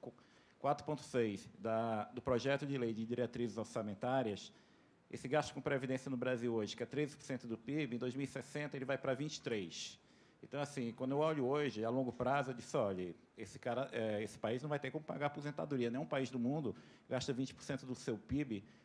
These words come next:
com pagamento de aposentadoria e pensão." Ah, então, assim, é, ao fazer a reforma da Previdência, eu sinalizo um, um equilíbrio maior a longo prazo. É claro que no curto prazo,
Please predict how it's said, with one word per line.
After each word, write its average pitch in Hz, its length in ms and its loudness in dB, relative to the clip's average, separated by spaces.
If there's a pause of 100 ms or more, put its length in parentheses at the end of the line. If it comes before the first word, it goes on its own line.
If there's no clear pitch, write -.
com - 60 -12
pagamento 135 400 0
de 143 80 -4
aposentadoria 123 640 -2
e 135 60 -4
pensão." 120 540 -4 (520)
Ah, 107 520 0
então, 123 180 -4
assim, 135 380 0
é, 107 360 -2
ao 156 300 2 (120)
fazer 143 280 2
a - 20 6
reforma 120 440 2
da 113 100 0
Previdência, 120 720 0
eu 127 120 -2
sinalizo 135 580 0
um, 120 380 -2
um 135 80 4
equilíbrio 139 420 0
maior 131 340 4
a 139 40 2
longo 139 200 2
prazo. 113 380 4
É 117 60 0
claro 147 260 2
que - 80 -4
no 131 100 0
curto - 240 -10
prazo, 131 480 0